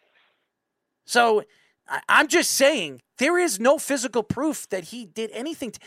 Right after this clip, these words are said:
he didn't rape these girls. None of them said that he raped them. That's, that's all I'm saying. So, eh, yeah, he paid for sex, I guess, I,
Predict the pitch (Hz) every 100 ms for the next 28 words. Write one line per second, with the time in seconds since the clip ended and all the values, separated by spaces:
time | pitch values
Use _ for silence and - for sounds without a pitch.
0 | - 359 392 254 160 - 131 135 170 277
1 | - _ 180 262 415 403 359 - 381 440
2 | 440 294 147 _ _ _ _ _ 233 233
3 | 214 262 202 196 - 131 - _ _ _
4 | _ _ _ _ _ _ _ _ _ _
5 | _ _ _ _ _ _ _ _ - 277
6 | - 285 208 294 - 330 269 254 - 262
7 | 320 165 120 - 220 220 190 175 - -
8 | _ 202 180 175 135 254 - - 202 226
9 | 208 226 247 247 - 311 - - 117 -
10 | 101 180 - -